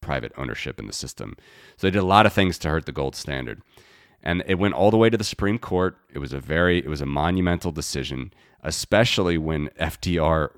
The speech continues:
revalued, as in devalued, uh, the gold standard by, like, sixty-six percent when he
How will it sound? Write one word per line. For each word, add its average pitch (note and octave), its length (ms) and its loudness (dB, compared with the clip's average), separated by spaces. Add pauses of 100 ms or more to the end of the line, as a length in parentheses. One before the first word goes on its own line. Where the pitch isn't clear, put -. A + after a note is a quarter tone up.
revalued, E2 920 0
as D2+ 200 -4
in C#2 260 -4
devalued, B1 720 -2 (600)
uh, C2+ 300 -2
the E2 80 -6
gold D2+ 300 -2
standard C2+ 480 -4
by, B1 160 -2
like, A#1 180 -8
sixty-six - 540 -8
percent C2+ 540 -6
when C#2+ 220 -6
he C2+ 240 -10